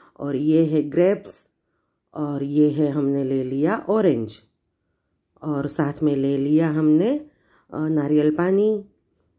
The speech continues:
और ये मौसम्बी का जूस और ले लिया हमने वाटरमेलन का जूस। तो ये सारे जूस हमने पॉप्सिकल के मोल्ड में भर दिए हैं। इसे हम जो इसकी कैप आती है उससे कवर कर देंगे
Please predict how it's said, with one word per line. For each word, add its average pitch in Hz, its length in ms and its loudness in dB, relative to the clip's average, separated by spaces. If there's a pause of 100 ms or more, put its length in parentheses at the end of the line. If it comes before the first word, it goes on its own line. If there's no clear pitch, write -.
(720)
और 131 220 -4
ये 135 220 -2
मौसम्बी 160 520 0
का 202 180 -2
जूस 202 460 -2 (1400)
और 127 220 -6
ले 135 200 0
लिया 147 260 0
हमने 175 280 2
वाटरमेलन 143 640 -2
का 131 140 -8
जूस। 117 360 -8 (840)
तो 190 60 0
ये 196 160 2
सारे 196 380 0
जूस 190 300 -2
हमने 196 220 2
पॉप्सिकल 175 580 -2
के 170 140 0
मोल्ड 151 340 2
में 233 260 0
भर 175 160 2
दिए 143 260 -2
हैं। 131 240 -8 (440)
इसे 175 220 -2
हम 175 200 4
जो 170 160 0
इसकी - 360 -8
कैप 185 320 -2
आती 165 280 2
है 247 220 2 (1160)
उससे 180 280 -2
कवर 170 320 2
कर 143 200 -6
देंगे 127 440 -8